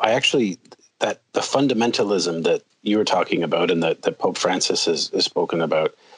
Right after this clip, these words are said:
I see the root of that lying in, in two things, in fear and pride. Uh, so fear, first of all, I mean, I think the reaction of the church to,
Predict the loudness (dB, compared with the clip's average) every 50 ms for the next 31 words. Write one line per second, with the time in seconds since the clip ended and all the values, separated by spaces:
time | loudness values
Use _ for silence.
0 | -20 -20 _ _ _ _ _ _ _ -2 0 0 0 0 2 2 2 4 2 2
1 | 0 -2 -6 -12 _ _ _ _ _ _ -6 -4 -2 -2 0 0 2 2 2 2
2 | 2 0 0 0 0 0 0 0 -2 -4 -2 0 0 2 2 2 2 2 2 2
3 | 2 2 0 -2 -2 -2 -2 -4 -2 -2 -2 0 2 0 2 0 0 -2 -2 -4
4 | -6 -4 -4 -4 -4 -2 -2 -2 0 0 -2 -2 -4 -8 -12 _ _ _ _ _
5 | _ _ _ _ _ -4 -2 0 2 2 4 4 4 4 2 2 0 -2 -4 -4
6 | -2 -2 0 0 0 0 -2 -2 -2 -4 -4 -6 -8 _ _ _ _ 0 0 2
7 | 2 2 0 0 -2 -4 -8 -12 -16 -18 -20 _ _ _ _ _ -4 -2 0 0
8 | 0 0 0 0 2 2 2 2 0 -2 -6 -14 -20 -20 -20 -20 -20 _ _ _
9 | _ _ _ -6 -2 2 2 4 4 4 2 2 2 2 2 0 2 0 0 0
10 | 2 2 2 2 2 0 0 0 0 0 -2 0 0 0 -2 -2 -4 -10 -14 _
11 | _ _ _ _ _ _ _ _ _ _ _ _ _ _ -2 0 2 2 2 2
12 | 2 0 0 0 0 2 0 2 0 0 0 0 -2 0 2 2 0 0 0 0
13 | 0 -2 0 -2 -2 0 0 2 2 2 2 2 2 2 2 2